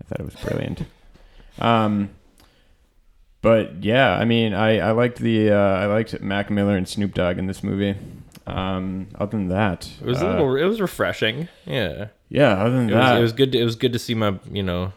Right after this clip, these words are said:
Speaker 2: my, my boy R I P. Um,
Speaker 1: Mm-hmm.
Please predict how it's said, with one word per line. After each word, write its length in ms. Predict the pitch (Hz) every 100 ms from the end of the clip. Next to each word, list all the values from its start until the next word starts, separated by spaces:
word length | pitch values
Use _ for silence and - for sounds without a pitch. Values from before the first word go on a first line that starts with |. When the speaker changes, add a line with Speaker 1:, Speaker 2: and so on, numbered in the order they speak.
| -
Speaker 2:
my, 360 | 95 87 90 92 _ _ _ _ _
my 120 | 92
boy 560 | 90 95 95 92 95 98 -
R 220 | - 95 92
I 40 |
P. 400 | 90 95 92 104 -
Um, 380 | 90 95 92 104
Speaker 1:
Mm-hmm. 100 | 92